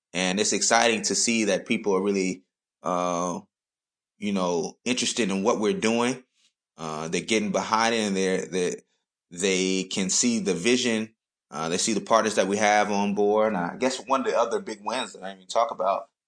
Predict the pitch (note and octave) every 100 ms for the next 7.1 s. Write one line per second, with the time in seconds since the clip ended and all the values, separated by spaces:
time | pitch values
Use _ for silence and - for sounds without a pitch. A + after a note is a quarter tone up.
0 | _ G2+ G#2+ G2 A2 F#2+ A#2 A2+ A2 G2
1 | G#2+ G2+ F#2+ F2+ F2+ - - G2 F2+ C3+
2 | C3+ G#2+ F#2 G#2 A2+ A2+ G2+ G2 G2 F#2+
3 | F#2+ - A2 G2 G#2+ G#2+ G2+ F#2+ - A2
4 | G#2+ G2 G#2+ A2 - D#2 D2+ - - F2+
5 | F2 - - - - _ - B2+ C3 B2
6 | G#2+ A2+ A2 G2 G2+ G2+ G2 - F#2 F2